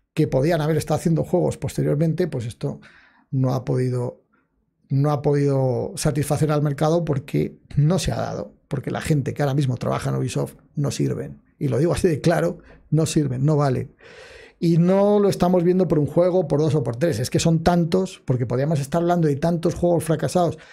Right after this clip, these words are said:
desde Ghost Recon Breakpoint, Hyper Escape, eh, Avatar, el, el, el Skull and Bones, ahora mismo el Star Wars Outlaws, un juego fatídico en el cual, fijaros, fijaros con el Star Wars Outlaws, veis el ejemplo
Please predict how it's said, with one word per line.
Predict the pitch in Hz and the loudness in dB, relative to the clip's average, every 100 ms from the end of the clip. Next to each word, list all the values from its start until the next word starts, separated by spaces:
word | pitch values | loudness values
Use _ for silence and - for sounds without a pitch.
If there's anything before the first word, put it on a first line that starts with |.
| - - - | -20 -12 -4
desde | 139 139 139 | 0 2 2
Ghost | 160 156 | 2 0
Recon | 175 165 165 156 | 0 0 2 2
Breakpoint, | 156 - 170 185 180 175 165 - _ | 0 2 2 2 2 0 -4 -14 _
Hyper | 156 143 143 | -2 0 0
Escape, | 135 - 170 175 175 175 - - - - | -2 -2 2 4 2 0 -8 -20 -18 -4
eh, | 156 151 151 151 - | 0 2 2 0 -2
Avatar, | 139 147 139 - 175 180 | -2 0 0 0 2 2
el, | 170 156 160 185 | 2 2 2 2
el, | 147 135 | 0 0
el | - 147 139 | -2 -2 -2
Skull | - 180 170 | -2 0 2
and | 156 147 | 4 4
Bones, | 185 190 185 - - - | 4 2 0 -4 -16 -4
ahora | 160 170 160 | 0 2 2
mismo | 175 165 170 | 2 2 2
el | 147 | 0
Star | - 170 165 | 0 0 2
Wars | 165 175 170 - - - - - | 4 2 0 -6 -14 -20 -14 -2
Outlaws, | 180 180 185 185 185 | 0 2 0 -2 -2
un | 185 | -2
juego | 165 180 175 | 0 0 2
fatídico | 156 151 151 185 185 160 196 | 0 0 0 2 2 2 2
en | 160 | 2
el | 143 139 | 0 0
cual, | 185 185 185 185 - _ | 0 2 0 -4 -14 _
fijaros, | - 156 196 202 220 220 - - - - _ _ _ _ _ - | -2 0 2 2 0 -4 -14 -20 -20 -20 _ _ _ _ _ -14
fijaros | - 165 202 226 220 | -4 0 2 2 0
con | 202 | 0
el | 160 | 0
Star | 160 175 | 0 0
Wars | 170 175 | 2 2
Outlaws, | 190 185 | 0 0
veis | 170 170 | -2 -2
el | 180 | -2
ejemplo | 160 165 180 180 | 0 0 0 -2